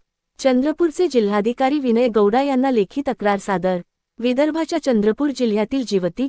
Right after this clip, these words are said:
कोरपना व राजुरा तालुक्यातील काही पटवारी मुख्यालयाला नियमित उपस्थित राहत नाही,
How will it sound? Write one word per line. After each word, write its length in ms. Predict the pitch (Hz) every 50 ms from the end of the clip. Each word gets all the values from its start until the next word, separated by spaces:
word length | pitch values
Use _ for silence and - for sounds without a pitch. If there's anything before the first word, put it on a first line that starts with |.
| - -
कोरपना 500 | - 233 233 262 262 - 285 285 294 285
व 80 | 277
राजुरा 460 | 277 233 202 175 156 175 208 220 240 247 -
तालुक्यातील 540 | 240 233 233 240 - - 247 233 - 277 262 -
काही 220 | 226 202 202 247 262
पटवारी 480 | - 208 196 - 196 202 202 240 277
मुख्यालयाला 600 | 254 214 185 _ - 220 220 233 233 240 269 277
नियमित 420 | 262 220 196 190 196 226 233 - 196
उपस्थित 480 | 180 - 202 190 - - 262 247 -
राहत 340 | 202 180 170 185 190 180 -
नाही, 300 | 175 160 160 180 185